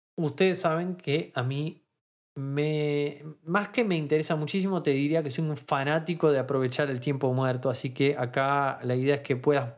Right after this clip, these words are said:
disfrutar la multitarea y que la hagas constructiva, que además de, por ejemplo, si ya te escuchaste todos los episodios del podcast de la ciencia de crear activos,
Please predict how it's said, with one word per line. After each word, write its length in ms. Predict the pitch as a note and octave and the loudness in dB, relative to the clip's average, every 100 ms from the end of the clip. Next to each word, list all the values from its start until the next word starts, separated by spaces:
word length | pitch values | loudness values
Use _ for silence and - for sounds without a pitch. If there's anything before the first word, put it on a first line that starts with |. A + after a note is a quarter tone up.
| - | -6
disfrutar 800 | C#3 B2 C3 B2+ D#3 D#3 E3+ - | -6 -2 -4 0 2 0 -4 -6
la 160 | C3+ B2+ | -2 0
multitarea 760 | B2+ B2+ C3 C3+ C#3 D3 D#3+ | 0 -4 0 0 4 4 2
y 80 | D#3+ | 0
que 160 | C3 B2+ | -2 0
la 100 | C3 | 2
hagas 220 | B2+ B2 | 0 -4
constructiva, 1000 | C3+ A#2+ A#2 - B2+ B2 F#3 F3 D#3+ - - _ _ _ _ _ | -4 -4 -6 -8 -10 -2 2 2 0 -4 -18 _ _ _ _ _
que 340 | B2 B2 B2 - | 0 0 -2 -2
además 640 | B2 C3 D3 C3 - - - | 0 2 0 0 -6 -8 -2
de, 280 | A2+ G2 - | -2 -4 -12
por 140 | - A#2+ | -6 -6
ejemplo, 400 | - A2+ G#2+ A2+ | -4 -6 -6 -10
si 160 | - | -6
ya 180 | A#2+ C#3 | -2 -2
te 80 | C#3 | -2
escuchaste 540 | C3 C3 C3 - B2+ A#2+ _ | -4 -4 -4 -2 -6 -6 _
todos 380 | D#3+ E3 E3+ E3+ | 4 4 4 4
los 240 | E3+ C#3 | 4 2
episodios 580 | D#3+ E3 D#3 F3 E3+ D3+ | 0 2 2 4 4 4
del 140 | D#3 | 0
podcast 380 | D3 E3 D3 A2+ | 0 0 0 -2
de 80 | B2+ | 0
la 120 | B2 | -2
ciencia 360 | A#2+ D3 B2+ D3 | 0 -2 2 0
de 80 | D3 | 4
crear 220 | D3+ D#3 | 2 2
activos, 580 | D#3+ A3 G#3+ F#3+ G#3+ | 0 0 2 2 0